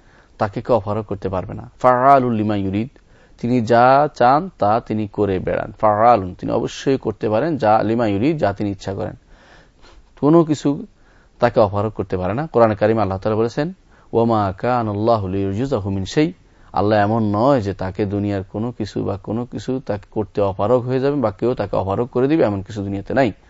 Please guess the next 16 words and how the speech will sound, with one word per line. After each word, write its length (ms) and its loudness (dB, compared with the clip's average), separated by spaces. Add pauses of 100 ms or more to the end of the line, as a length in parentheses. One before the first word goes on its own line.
(520)
দুনিয়াতে 360 2
নাই। 140 2
লা 180 4
ফিস 140 -6
সামা, 500 4 (560)
ফিস 160 -2
সামাওয়াতি 580 4
ওয়ালা 180 2
ফিল 140 -4
আরদ, 120 -6
আসমান 320 -6
এবং 180 -2
জমিনে 320 -2
এমন 200 -4
কিছু 280 -10
নেই। 260 -2